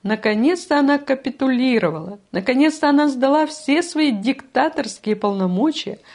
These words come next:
абсолютному и безраздельному властелину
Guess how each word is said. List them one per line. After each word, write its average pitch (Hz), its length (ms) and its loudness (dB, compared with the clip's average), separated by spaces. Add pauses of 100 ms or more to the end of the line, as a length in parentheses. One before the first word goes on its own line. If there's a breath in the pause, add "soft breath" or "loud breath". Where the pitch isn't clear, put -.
(400 loud breath)
абсолютному 285 1080 -2 (220)
и 226 140 0
безраздельному 247 1300 -2
властелину 196 800 -4